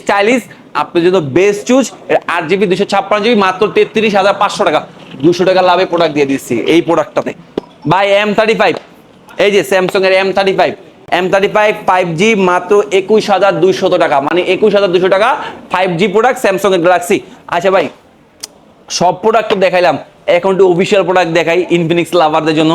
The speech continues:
যারা বাংলাদেশের একবারে স্লিম ফোন চান, তাদের জন্য বেস্ট একটা চুজ ফিফটি প্রো প্লাস, হট ফিফটি প্রো প্লাস, আট জিবি, দুইশো ছাপ্পান্ন জিবি, আপনি চৌত্রিশ হাজার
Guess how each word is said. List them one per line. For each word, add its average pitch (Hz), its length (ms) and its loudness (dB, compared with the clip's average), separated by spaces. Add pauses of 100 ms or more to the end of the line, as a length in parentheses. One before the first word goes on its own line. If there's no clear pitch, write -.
(400)
যারা 165 140 2 (160)
বাংলাদেশের 196 500 0 (100)
একবারে 180 320 0
স্লিম 220 260 2 (100)
ফোন 214 200 2
চান, 226 140 0 (100)
তাদের 185 240 0
জন্য 196 120 2 (180)
বেস্ট 185 320 2
একটা 208 220 -2
চুজ 277 180 2 (460)
ফিফটি 190 380 0 (200)
প্রো 240 160 4 (260)
প্লাস, 262 220 2 (360)
হট 196 220 2
ফিফটি 208 300 -2
প্রো 220 100 2 (100)
প্লাস, 233 160 0 (140)
আট 170 140 -4
জিবি, 196 200 0
দুইশো 180 200 -2
ছাপ্পান্ন 202 300 -2
জিবি, 226 140 0 (160)
আপনি 190 160 -2 (540)
চৌত্রিশ 226 480 2
হাজার 196 140 2